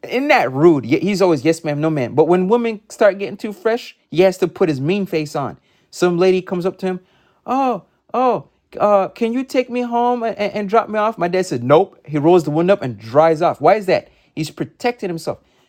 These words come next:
True story. When my dad first got married to my mom, they're still married, amen. This lady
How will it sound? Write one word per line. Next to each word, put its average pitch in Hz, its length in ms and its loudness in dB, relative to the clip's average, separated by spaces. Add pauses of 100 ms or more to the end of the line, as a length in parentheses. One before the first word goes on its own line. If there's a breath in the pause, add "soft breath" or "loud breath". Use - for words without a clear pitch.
(140)
True 214 180 -4
story. 202 300 -4
When 156 160 -4
my 180 100 -4
dad 175 300 -2
first 170 260 -6
got 160 180 -2
married 156 220 -6
to - 80 -12
my 151 140 -2
mom, 151 400 -4 (160)
they're 127 80 -10
still 190 280 2
married, 143 280 0
amen. 151 320 -4 (360)
This 185 260 0
lady 180 380 -2